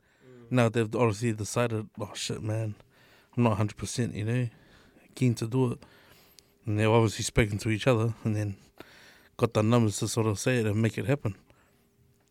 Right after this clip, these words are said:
Speaker 2: 'Cause it's one thing to have the, um, the management disagree, but when the coach goes and agrees, well, that's when it's like you look at your club as a whole and be like, "Okay, so what?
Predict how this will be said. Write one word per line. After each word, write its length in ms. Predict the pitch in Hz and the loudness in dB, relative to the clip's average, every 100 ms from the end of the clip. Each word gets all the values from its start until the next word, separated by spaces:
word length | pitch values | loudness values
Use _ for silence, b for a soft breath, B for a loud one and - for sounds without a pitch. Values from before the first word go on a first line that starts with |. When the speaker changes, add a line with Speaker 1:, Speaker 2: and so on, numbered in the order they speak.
| - | -2
Speaker 2:
'Cause 140 | 127 | 0
it's 120 | 131 | 4
one 160 | 170 170 | 4 4
thing 180 | 160 143 | 2 4
to 400 | 131 117 107 107 _ - | 6 6 4 -2 _ 0
have 180 | 135 | 2
the, 280 | 123 113 92 | 2 0 0
um, 400 | 107 107 101 98 - _ _ | -2 -2 -4 -8 -14 _ _
the 80 | - | -2
management 440 | 104 151 127 120 104 | 4 4 4 2 -2
disagree, 540 | 107 113 120 143 139 b b b _ | -4 -2 0 0 0 b b b _
but 100 | 113 | 2
when 140 | 127 120 | 6 4
the 60 | |
coach 320 | - 156 151 | 6 6 6
goes 180 | 147 127 | 6 6
and 100 | 120 | 6
agrees, 640 | 117 117 139 117 107 - - b b b b - | 4 4 4 4 0 -6 -16 b b b b 0
well, 80 | 110 | 6
that's 240 | 123 - | 6 6
when 160 | 117 110 | 2 2
it's 140 | 98 | -2
like 160 | 107 107 | -6 -4
you 100 | 120 | -2
look 180 | 131 | 0
at 160 | 120 113 | -2 -2
your 100 | 113 | -4
club 220 | - 131 117 | 0 0 2
as 100 | 113 | 0
a 100 | 104 | 2
whole 220 | 131 117 | 2 2
and 120 | 110 | -2
be 60 | 110 | -2
like, 180 | 110 | -4
"Okay, 340 | 127 143 127 120 | -4 -4 -2 -4
so 180 | - 120 | -4 -4
what? 180 | 123 | -6